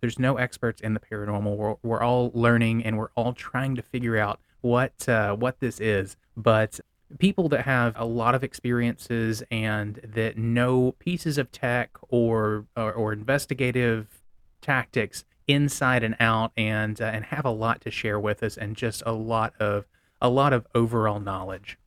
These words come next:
So let's go ahead and get into today's show. I want to start this episode with a listener question. This is one that came in through the, uh,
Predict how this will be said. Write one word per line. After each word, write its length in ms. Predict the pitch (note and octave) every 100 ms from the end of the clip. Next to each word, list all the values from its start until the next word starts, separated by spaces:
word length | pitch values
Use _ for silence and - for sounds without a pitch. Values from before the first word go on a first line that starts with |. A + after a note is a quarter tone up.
| _ _ _ _ _ _ -
So 440 | - B2 A2+ A2+ _ _
let's 180 | E3 -
go 200 | - A3+
ahead 180 | G3+ F3
and 100 | D#3+
get 140 | D3+
into 220 | D3+ D3+
today's 340 | B2+ B2 B2 A#2
show. 480 | - C3 B2 B2+ B2
I 80 | B2+
want 420 | B2+ D3+ A3+ A#3+
to 140 | - C3+
start 560 | - - - C#3 C#3 C3+
this 240 | C3+ C3+
episode 600 | C3+ C3+ A#2 - B2 A#2 A2
with 300 | B2 C#3 _
a 100 | C3+
listener 440 | A#2 A2+ A2+ - C3+
question. 560 | - C3+ - - E3 - _ _ _ -
This 120 | B2+
is 120 | C#3
one 160 | C#3 C3+
that 100 | B2
came 260 | - C3 B2+
in 200 | A#2+ A#2
through 320 | - B2 A#2+
the, 340 | A#2 A2+ A2
uh, 260 | G#2 G#2